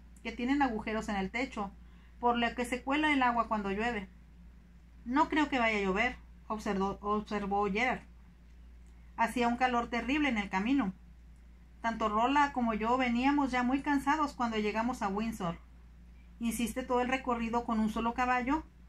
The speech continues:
Oh, Gerard, ¿cómo es posible? Lo dejé descansar mientras comía algo y vine a paso muy moderado en los últimos diez kilómetros. Además, vine a campo traviesa, cortando camino.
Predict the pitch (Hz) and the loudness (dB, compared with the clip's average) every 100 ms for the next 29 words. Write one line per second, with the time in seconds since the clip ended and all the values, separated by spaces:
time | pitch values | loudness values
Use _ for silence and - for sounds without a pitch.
0 | - - 240 277 240 196 254 302 196 196 | -20 -2 4 4 4 0 0 2 2 0
1 | - - 330 349 320 - 233 226 196 190 | -8 -2 0 2 0 0 -4 -2 0 0
2 | 185 - - - - - - - - - | 0 -6 -20 -20 -20 -20 -20 -20 -20 -4
3 | 240 240 247 262 311 - 269 262 254 269 | 0 2 2 0 0 2 2 4 4 6
4 | 269 247 233 - 226 240 254 254 277 220 | 4 0 -4 -6 -2 0 2 2 2 -2
5 | 196 220 220 233 240 262 247 240 240 240 | -2 -6 -4 -2 0 2 0 0 0 2
6 | 294 294 262 233 226 240 226 220 214 214 | 2 2 2 2 2 0 -2 -4 -2 0
7 | 208 202 - 185 214 233 190 180 - - | 0 -2 -4 -2 0 -2 -4 -8 -10 -20
8 | - - - - 214 214 208 233 262 233 | -20 -20 -14 -2 0 2 4 4 2 0
9 | 233 262 262 247 254 240 208 254 302 233 | 2 2 0 0 0 0 0 0 0 0
10 | 190 - 220 233 302 302 247 214 196 185 | -2 -4 -4 0 2 2 0 0 2 0